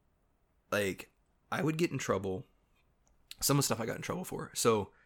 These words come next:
um, he, uh, he taught us, um,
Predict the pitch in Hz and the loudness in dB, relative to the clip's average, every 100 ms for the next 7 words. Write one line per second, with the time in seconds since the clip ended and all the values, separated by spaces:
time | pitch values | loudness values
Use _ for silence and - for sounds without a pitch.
0 | _ _ - 101 98 95 87 90 - _ | _ _ -6 -2 0 -2 -4 -6 -10 _
1 | _ _ _ _ - - 131 123 120 - | _ _ _ _ -10 -2 0 2 0 -4
2 | _ _ _ - 170 - - - - 139 | _ _ _ -8 -6 -6 -10 -6 -4 0
3 | 151 160 151 143 - - - - _ _ | 2 2 0 0 0 0 -2 -10 _ _
4 | _ _ - _ _ _ - 98 90 85 | _ _ -20 _ _ _ -8 -4 -4 -6
5 | 82 80 80 | -8 -10 -14